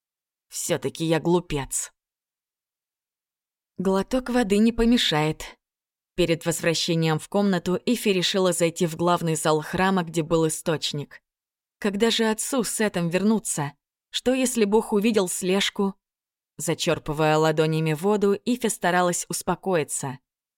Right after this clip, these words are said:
«Позволь угадаю, ты места себе не находишь от тревоги за меня?» Девушка испуганно подпрыгнула и обернулась к бесшумно подкравшемуся вору. «Ты вернулся!»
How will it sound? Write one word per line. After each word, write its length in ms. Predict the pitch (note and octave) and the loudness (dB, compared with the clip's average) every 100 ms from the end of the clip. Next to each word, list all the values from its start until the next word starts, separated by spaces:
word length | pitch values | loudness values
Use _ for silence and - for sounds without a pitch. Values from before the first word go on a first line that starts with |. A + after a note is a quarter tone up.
| _ _ _ _ _ _ - | _ _ _ _ _ _ -4
«Позволь 440 | C3+ D3+ G#3 B3 | -2 2 2 4
угадаю, 640 | A#3 A3 G#3+ F#3+ C#3+ B2 - _ _ - | 4 4 4 4 2 -2 -10 _ _ -4
ты 100 | E3+ | 0
места 320 | F3 E3+ F3 | 2 0 -2
себе 300 | - F3+ F3+ | -2 2 2
не 120 | F3+ | 2
находишь 520 | E3+ D#3 F3+ F3+ E3+ | 0 0 0 2 2
от 100 | F3 | 0
тревоги 400 | - F3 F3 F3 | 0 2 2 2
за 160 | E3 E3+ | 0 0
меня?» 460 | F3 E3+ G3 A3+ - _ _ _ _ _ _ | 0 2 2 0 -6 _ _ _ _ _ _
Девушка 480 | D3 D#3 C#3+ - D3+ | -4 -2 -2 -2 -2
испуганно 480 | C#3+ - D#3+ E3 D#3+ | -2 -2 -2 0 -2
подпрыгнула 680 | - - G3+ G#3+ G3+ F#3 F#3 | -4 -2 0 2 4 4 2
и 160 | - | 2
обернулась 680 | G3 F#3 F3+ F3 G3+ G#3+ G3+ | 2 2 2 2 4 4 2
к 60 | - | -2
бесшумно 480 | F3 - A3 A3 G3+ | -4 -2 0 2 2
подкравшемуся 880 | - - F3 E3 - E3+ D#3+ - E3 | -2 -4 -2 -2 -2 -2 -2 -2 -2
вору. 480 | E3 F3 C#3+ C3 - _ _ _ _ - | 0 0 0 -4 -12 _ _ _ _ 0
«Ты 160 | B3+ | 2
вернулся!» 840 | B3+ C#4 D#4 D#4+ A3 - F3 D3 | 4 2 2 0 0 0 -2 -4